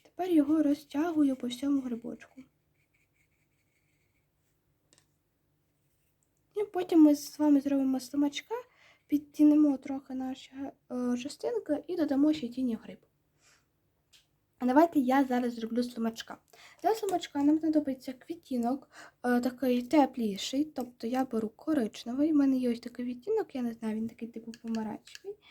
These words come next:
І я його змішую. Додаю наверх мордочка, зараз я зафарбую. Мию пензлик та водичкою чистою роз-, так, розтушовую, можна так сказати, по всьому.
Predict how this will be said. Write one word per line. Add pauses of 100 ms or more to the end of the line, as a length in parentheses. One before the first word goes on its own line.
(520)
І
я
його
змішую.
Додаю (160)
наверх
мордочка, (460)
зараз
я
зафарбую. (1600)
Мию
пензлик
та
водичкою
чистою (1300)
роз-,
так, (180)
розтушовую,
можна
так
сказати,
по
всьому.